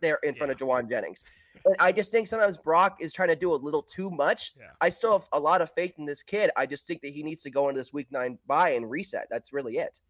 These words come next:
Speaker 2: Hmm. Mill, yeah, one more, uh, because, yeah, the Niners are heading into a bye this week. Just w-, what would you like them as a group? You, you kinda said you want them to look in the mirror and, and try and just figure out what's going wrong, but, uh, wh-, what do you feel like should be a,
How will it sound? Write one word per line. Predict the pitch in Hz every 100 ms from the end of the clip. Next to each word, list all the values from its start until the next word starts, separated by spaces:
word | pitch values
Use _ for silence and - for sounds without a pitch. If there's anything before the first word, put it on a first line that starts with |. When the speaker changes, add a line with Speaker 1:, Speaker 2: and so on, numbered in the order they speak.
| 123
Speaker 2:
Hmm. | 113 101 _ _ _
Mill, | 160 180 160
yeah, | 156
one | 131 151
more, | 175 160 135 123
uh, | 143 123 120
because, | 117 120 143 143
yeah, | 147
the | 123
Niners | 131 147 139
are | 135 131
heading | 127 127 123
into | 120 117 127
a |
bye | 113 117 113
this | 113 -
week. | 117 -
Just | 131 -
w-, | 143 139 -
what | 151 170
would | 180 170
you | 156
like | 147 143 139 - 135
them | 139 131
as | 131 131 135
a |
group? | 123 110 139 131
You, | 135 131
you | 135
kinda | 135 143
said | 135 135
you | 127
want | 127 127
them | 131 120
to |
look | 120 123 135
in |
the | 117
mirror | 113 127 123 120
and, | 117
and | 110 117 117 117
try | - 135
and | 123 110
just | 113 - _
figure | _ 143 127 127
out | 117
what's | 113 123 -
going | 127 117 113
wrong, | 120 131 123
but, | 113 113 - - _
uh, | 135 113
wh-, | 110 101 139
what | 170
do |
you | 180
feel | 160 165
like | 147 131
should | - 135
be |
a, | 135